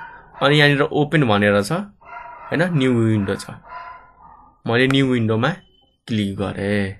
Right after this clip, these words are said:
ठ्याक्कै यो पनि हाम्रो क्रोमहरू, फायरफक्सहरू चलाएको जस्तै हो क्या। सिम्पली यहाँनिर हामीलाई जे कुरा चाहिएको छ त्यो सर्च गर्ने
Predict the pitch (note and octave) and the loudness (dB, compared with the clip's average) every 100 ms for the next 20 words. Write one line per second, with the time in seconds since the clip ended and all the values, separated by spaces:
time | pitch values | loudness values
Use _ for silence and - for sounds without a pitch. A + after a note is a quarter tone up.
0 | - _ _ _ _ _ _ _ _ _ | -20 _ _ _ _ _ _ _ _ _
1 | _ _ _ - E3+ E3+ F#3+ F#3+ F#3+ B2+ | _ _ _ -2 -2 2 2 2 2 2
2 | G#2 A#2+ - C#3+ D3 C3 A2 G#2+ A#2+ B2 | 2 -2 -2 4 4 6 4 2 0 -6
3 | - _ _ _ - C#3+ C#3+ D3+ D3 A2+ | -14 _ _ _ -4 -2 2 0 0 0
4 | A2 C3+ B2+ B2+ A#2 A2+ A#2 F#2+ C#3 C#3+ | 0 2 2 0 -4 -4 -2 -2 -4 -10
5 | - _ _ _ - - F3 F3+ F3+ F3 | -14 _ _ _ -6 0 0 2 4 4
6 | F3 C3 A#2+ B2 D3 D3+ C#3 C3 B2 A#2 | 4 2 2 0 0 2 2 2 2 2
7 | A2+ A2+ E3+ G#3 - _ _ - - C#3+ | 0 0 -2 -6 -14 _ _ -20 -4 -2
8 | C#3 C#3+ C#3 B2 B2 C3+ G3+ | 4 4 4 2 2 2 -2